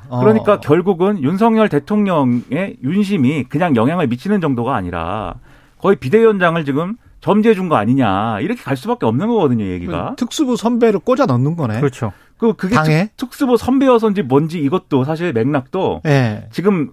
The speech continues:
Speaker 2: 이제 우리가 말한 것처럼 여러 가지 정적, 온갖 정치적 해석이 나오는 거예요. 그래서
Speaker 1: 그렇겠죠.
Speaker 2: 국민의힘에 있는 의원들도
Speaker 1: 음.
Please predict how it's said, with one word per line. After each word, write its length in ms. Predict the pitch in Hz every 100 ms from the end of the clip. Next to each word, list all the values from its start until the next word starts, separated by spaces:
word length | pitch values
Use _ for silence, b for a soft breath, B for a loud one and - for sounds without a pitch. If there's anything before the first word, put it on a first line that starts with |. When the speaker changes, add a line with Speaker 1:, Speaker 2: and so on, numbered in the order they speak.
| 139
Speaker 2:
이제 160 | 151 147
우리가 320 | 117 143 165
말한 300 | 123 120 151
것처럼 320 | 139 135 151
여러 180 | 123 208
가지 140 | 226 -
정적, 280 | 175 156
온갖 300 | 151 226 247
정치적 340 | 190 165 - 165
해석이 240 | 185 208
나오는 360 | 131 110 165 208
거예요. 180 | 175 127
그래서 280 | 139 165 165
Speaker 1:
그렇겠죠. 640 | 98 151 - 135 135 233
Speaker 2:
국민의힘에 640 | 175 208 240 226 214 202
있는 240 | 180 165 147
의원들도 760 | 135 190 165 123 107 170 95
Speaker 1:
음. 360 | 156 139 120 110